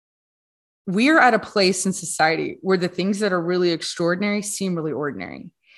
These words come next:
If you're a person that thinks, "There's nothing special about me, I'm not unique, I wasn't made with intention, I was whatever," the devil's winning.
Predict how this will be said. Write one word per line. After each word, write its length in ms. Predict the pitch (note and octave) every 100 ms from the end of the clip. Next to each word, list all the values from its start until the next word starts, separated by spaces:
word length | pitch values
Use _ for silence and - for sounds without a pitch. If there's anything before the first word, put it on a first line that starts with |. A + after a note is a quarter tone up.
| -
If 160 | D#3+
you're 100 | A#3+
a 40 | C#4+
person 380 | C#4 C4 B3+ A#3
that 200 | G#3+ -
thinks, 580 | F#3+ F3+ - - - - _
"There's 160 | - D#3+
nothing 300 | E3 D#3 D#3
special 380 | - B2+ - B2+
about 280 | C#2 C#2 -
me, 200 | F2+ - _ _ _ _
I'm 180 | E3 E3
not 260 | D3 C#3+
unique, 400 | C#3+ C#3 C3 - _
I 140 | D#3+ F3
wasn't 260 | E3+ D3+
made 140 | D3 D3
with 160 | C3+
intention, 540 | C3 C3 B2+ B2+ D3 D3
I 40 | D#3
was 140 | D#3
whatever," 360 | D3+ C#3+ C3+ - _ _ _ -
the 60 |
devil's 300 | B3 C#4+ C4
winning. 360 | A3+ A3+ C3+ -